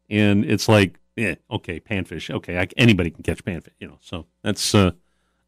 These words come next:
um, <laughs> it's, it's pretty cool. So that's, uh, that's a ton of fun. But yeah, I did want to, uh, uh, you know, share where, uh, uh, share a few tips on, like I said, where to, to go and what to do to catch your share of Northerns, um,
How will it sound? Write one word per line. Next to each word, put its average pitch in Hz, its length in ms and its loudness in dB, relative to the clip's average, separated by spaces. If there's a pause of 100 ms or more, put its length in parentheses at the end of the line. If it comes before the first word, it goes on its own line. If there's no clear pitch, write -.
um, 78 300 -4 (480)
<laughs> - 540 -14
it's, - 260 0 (1000)
it's 139 200 4
pretty 131 220 8
cool. 92 340 0 (360)
So 90 360 -2 (280)
that's, 101 440 0
uh, 85 220 2 (160)
that's 120 180 2
a - 60 -10
ton 110 180 4
of 98 100 4
fun. 87 280 0
But 101 180 0
yeah, 143 160 4
I 104 80 4
did 135 180 6
want 127 200 4
to, 117 200 4
uh, 110 40 6
uh, 110 480 0
you - 120 -4
know, 98 100 0
share 120 300 0
where, 110 400 4
uh, 104 140 4 (320)
uh, 107 220 2
share 247 220 2
a 214 40 6
few 220 160 4
tips 190 260 2
on, 147 200 2
like 143 200 0
I 143 40 0
said, 117 220 0
where 123 160 4
to, 120 160 2
to - 200 -2
go 131 220 4
and 117 100 4
what 127 140 2
to - 80 -10
do 113 120 0
to 113 80 0
catch - 280 -4
your - 80 -10
share 110 200 0
of 92 60 0
Northerns, 104 560 0 (380)
um, 80 340 -10